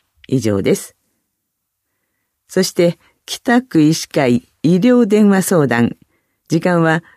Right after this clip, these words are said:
午後一時二十分から二時五十分。電話、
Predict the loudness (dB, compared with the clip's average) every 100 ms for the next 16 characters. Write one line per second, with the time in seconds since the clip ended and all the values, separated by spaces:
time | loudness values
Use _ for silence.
0 | -6 0 2 0 -2 -4 -2 0 2 2
1 | 0 0 -4 -2 -2 0 -2 -4 -4 -2
2 | -2 0 -2 -2 -2 -6 -4 -2 -2 -6
3 | _ _ _ _ _ _ -6 -2 0 0